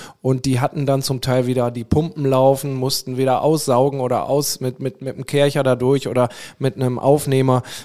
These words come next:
Ähm, das ist dann natürlich weniger lustig, aber jetzt auch nicht existenziell bedrohlich. Also insofern können wir in Castrop-Rauxel so ein bisschen Fazit ziehen. Nochmal so gerade Glück gehabt, dieses Hochwasser ist an uns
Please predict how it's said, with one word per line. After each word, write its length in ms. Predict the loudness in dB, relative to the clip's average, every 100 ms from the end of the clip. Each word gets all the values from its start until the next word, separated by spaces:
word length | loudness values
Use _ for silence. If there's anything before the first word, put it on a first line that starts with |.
| -18 -4
Ähm, 300 | 0 2 2
das 220 | -2 -2
ist 180 | -2 2
dann 120 | 2
natürlich 360 | 2 0 -2 0
weniger 320 | 0 2 2
lustig, 540 | 2 0 -2 -2 -2
aber 160 | 0 0
jetzt 280 | 0 -4 -6
auch 180 | -6
nicht 240 | -6 -8 -8
existenziell 720 | -10 -8 -6 -6 -2 2 2
bedrohlich. 600 | 4 4 4 4 0 -8 -8
Also 180 | -2 0
insofern 440 | 2 0 2 0
können 240 | 0 -2 0
wir 100 | -2
in 100 | -4
Castrop-Rauxel 720 | -6 -4 -2 0 0 0 -4
so 40 |
ein 100 | -2
bisschen 460 | -2 -2 -2 -4 -4
Fazit 460 | -4 -4 -4 -6
ziehen. 280 | -4 -2 -4 -6 -18 -20 -20 _
Nochmal 360 | -10 -6 -2 -2
so 140 | -2
gerade 420 | -4 0 0 0
Glück 380 | -4 0 2 2
gehabt, 560 | 0 2 0 -2 -12 -8
dieses 320 | -6 -4 -2
Hochwasser 480 | -2 0 -2 -2 -4
ist 160 | -6
an 140 | -8 -4
uns 360 | -2 -2 -4